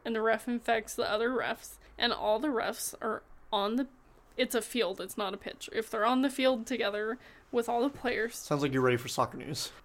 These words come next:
Speaker 1: makes more sense than football.
Speaker 2: Yeah.
Speaker 1: And then they can get all the players sick, who can get you sick, or someone else in your family sick, or someone else in the front office sick.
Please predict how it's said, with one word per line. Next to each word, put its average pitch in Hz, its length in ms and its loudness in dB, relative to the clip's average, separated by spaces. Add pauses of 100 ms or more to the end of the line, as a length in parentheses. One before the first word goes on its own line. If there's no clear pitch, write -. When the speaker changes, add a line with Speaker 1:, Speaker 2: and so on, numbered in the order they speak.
(100)
Speaker 1:
makes 233 360 0
more 240 160 2
sense 240 300 -2
than 240 140 -6
football. - 360 -4 (180)
Speaker 2:
Yeah. 156 240 0 (300)
Speaker 1:
And 233 120 0
then 220 500 -4
they 233 200 6
can 262 240 2
get 247 140 4
all 214 180 2
the - 80 -4
players - 440 -2
sick, - 360 -6 (460)
who 233 120 0
can 220 160 -4
get 220 180 4
you 226 300 4
sick, - 520 -4
or 196 320 -8
someone 233 400 0
else 220 280 2
in 208 80 -4
your 185 120 -8
family - 340 -8
sick, - 180 -12 (140)
or - 80 -16
someone 240 540 2
else 220 280 2
in 214 200 0
the 196 400 2 (100)
front 208 240 0
office - 380 -4
sick. - 420 -12